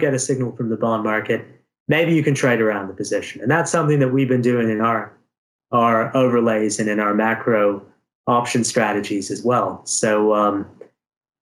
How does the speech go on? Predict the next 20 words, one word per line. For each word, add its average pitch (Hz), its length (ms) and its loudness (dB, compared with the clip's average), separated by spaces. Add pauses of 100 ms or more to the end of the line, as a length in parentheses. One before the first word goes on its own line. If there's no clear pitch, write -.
(120)
it's 143 200 -2
something 165 320 2
to 123 80 2
think 151 300 0
about. 92 480 -2 (180)
I 123 100 0
mean, 127 200 2
if 127 140 0
I 151 100 2
had 180 240 2 (120)
to 147 280 2 (220)
say 143 680 0 (460)
in 123 100 2
a 120 80 2
nutshell 135 580 2
what 131 200 0
I 131 240 2
would 143 180 2
do 139 320 2
if 120 320 -2